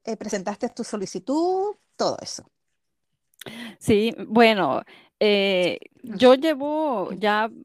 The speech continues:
Speaker 2: ah, algunos años en este mundo hermoso del scrap,
Speaker 1: Ujú.
Speaker 2: pero desde que yo conocí el scrap, para mí el scrap fue en inglés.
Speaker 1: Ajá.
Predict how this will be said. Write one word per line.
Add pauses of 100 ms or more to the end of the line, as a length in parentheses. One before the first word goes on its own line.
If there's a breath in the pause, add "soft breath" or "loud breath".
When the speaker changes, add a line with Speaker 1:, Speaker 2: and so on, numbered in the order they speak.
(180)
Speaker 2:
ah,
algunos
años
en
este
mundo
hermoso
del
scrap,
Speaker 1:
Ujú. (520)
Speaker 2:
pero (100)
desde
que
yo
conocí
el
scrap,
para
mí
el
scrap
fue
en
inglés. (480)
Speaker 1:
Ajá.